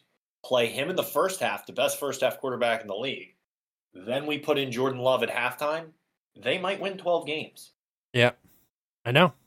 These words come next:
Speaker 2: It's crazy. I, I just, I don't know if it's a mental block or if it's actually the play calling in the first half or what, but he doesn't seem to progress through his reads as effectively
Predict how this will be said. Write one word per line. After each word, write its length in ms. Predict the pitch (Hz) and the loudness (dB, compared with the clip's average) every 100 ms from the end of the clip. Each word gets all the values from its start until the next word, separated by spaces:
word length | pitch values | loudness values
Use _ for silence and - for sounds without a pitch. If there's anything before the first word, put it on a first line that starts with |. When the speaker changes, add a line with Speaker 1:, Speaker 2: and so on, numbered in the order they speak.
| _ _ _ - | _ _ _ -8
Speaker 2:
It's 160 | - | -6
crazy. 580 | - 156 214 185 117 107 | 4 8 8 6 0 0
I, 320 | 90 131 131 | 0 2 2
I 40 | 147 | 2
just, 280 | 170 - - - - - - - | 0 -4 -6 -14 -14 -14 -16 6
I 40 | |
don't 120 | 190 254 | 10 12
know 100 | 262 | 12
if 80 | |
it's 140 | 214 - | 10 4
a 80 | 139 | 0
mental 520 | 120 120 214 202 233 | 4 4 4 4 4
block 540 | 202 233 226 226 - - | 8 12 12 10 4 8
or 240 | 165 165 | 12 12
if 120 | 143 | 12
it's 200 | 143 123 - | 6 2 8
actually 480 | 131 143 - - 190 | 12 12 10 6 6
the 100 | 151 | 6
play 240 | - 120 | 2 2
calling 380 | 160 202 202 214 | 6 8 8 6
in 80 | 220 | 2
the 60 | 214 | 2
first 300 | 214 208 - | 6 4 6
half 280 | 220 220 | 6 6
or 80 | 120 | 2
what, 400 | 98 131 190 120 | 8 12 12 10
but 260 | 123 117 113 - - - | 6 6 4 -6 -20 -16
he 200 | - 190 | 4 6
doesn't 400 | 151 175 202 214 | 12 12 12 6
seem 240 | - 208 190 | 2 0 0
to 100 | - | 0
progress 500 | 175 143 151 147 - | 2 6 8 8 6
through 120 | 151 | 4
his 180 | 127 110 | 4 2
reads 400 | 113 165 147 135 | 2 4 6 4
as 140 | 123 | 2
effectively 720 | 113 135 131 131 117 120 117 | 4 6 4 2 4 4 2